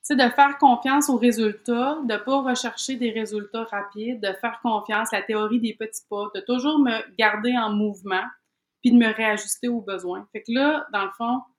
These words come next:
j'ai la base qu'on établit ensemble, que je peux m'y référer aux besoins, euh, en fonction de mes activités, euh, de ma vie, de ce que je mange. Fait que ça, c'est ancré,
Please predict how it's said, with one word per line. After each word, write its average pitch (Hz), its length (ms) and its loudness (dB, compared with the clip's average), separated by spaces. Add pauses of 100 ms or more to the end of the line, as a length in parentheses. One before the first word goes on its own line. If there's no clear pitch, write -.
(800)
j'ai 208 180 2
la 220 160 6
base 233 480 0
qu'on 190 220 -6
établit 190 500 -6
ensemble, 202 580 -4
que 190 100 -10
je - 120 -14
peux 214 80 -4
m'y 202 160 -4
référer 185 640 -10
aux 214 120 -6
besoins, 180 500 -6 (600)
euh, 160 640 -2
en 175 100 0
fonction 202 360 -4
de 214 40 2
mes 202 140 -2
activités, 214 960 -4
euh, 175 240 -2
de 170 100 -10
ma 180 200 4
vie, 208 420 -8
de 180 80 -2
ce - 120 -2
que 180 160 -2
je 175 120 -8
mange. 240 420 2 (1040)
Fait 214 80 2
que 220 60 -2
ça, 339 100 4
c'est 330 240 0
ancré, 240 800 6